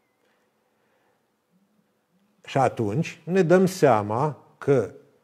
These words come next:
nu trebuie să ne mirăm foarte mult pentru numirea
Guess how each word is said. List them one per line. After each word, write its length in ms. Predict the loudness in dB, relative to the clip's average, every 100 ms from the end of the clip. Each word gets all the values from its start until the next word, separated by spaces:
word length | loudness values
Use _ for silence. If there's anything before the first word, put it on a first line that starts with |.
| _ _ _ _ _
nu 680 | -10 -2 4 4 4 0 -10
trebuie 360 | 0 2 4 2
să 160 | 4
ne 180 | 2 2
mirăm 440 | 0 0 0 0 -2
foarte 460 | 0 2 2 -4
mult 400 | -8 -2 -2 -2
pentru 520 | -6 -2 -2 -2 -4
numirea 840 | -6 -6 -6 -4 0 2 2 0